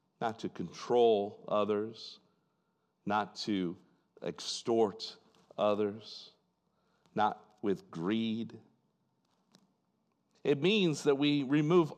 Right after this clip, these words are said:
obstacles to the gospel, allowing our communication to be clear. It means that we imitate Jesus by allowing God's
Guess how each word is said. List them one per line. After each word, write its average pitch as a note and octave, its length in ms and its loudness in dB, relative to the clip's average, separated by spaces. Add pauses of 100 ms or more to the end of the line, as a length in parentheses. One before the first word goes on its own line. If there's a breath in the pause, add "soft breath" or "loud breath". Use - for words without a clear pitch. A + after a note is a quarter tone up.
obstacles C3+ 920 2
to C#3+ 120 -6
the B2+ 80 -6
gospel, - 840 -2 (600 soft breath)
allowing D3 760 4
our B2+ 140 2
communication C#3+ 1200 -2
to A#2 120 -4
be A2+ 220 -4 (100)
clear. G2 640 -4 (1160 soft breath)
It F3 140 4
means A#3 340 2
that F#3+ 120 4
we F3 320 -2
imitate F3+ 800 2
Jesus D3+ 1040 -2 (1200)
by C#3+ 180 6
allowing D3 640 4
God's E3 680 4